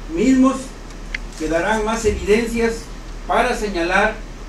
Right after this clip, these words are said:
y detener a los culpables de estos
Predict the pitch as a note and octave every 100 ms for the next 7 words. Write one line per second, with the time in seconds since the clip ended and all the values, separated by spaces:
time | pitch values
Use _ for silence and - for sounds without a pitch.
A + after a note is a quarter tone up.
0 | - F3+ G3+ G#3+ G#3 F3 F3+ G3+ G3+ -
1 | - - - - - F3 G3+ G#3 - F3+
2 | F3+ F#3+ F#3+ G3 G3 - - - - D#3+
3 | F#3 F#3 G3 F#3+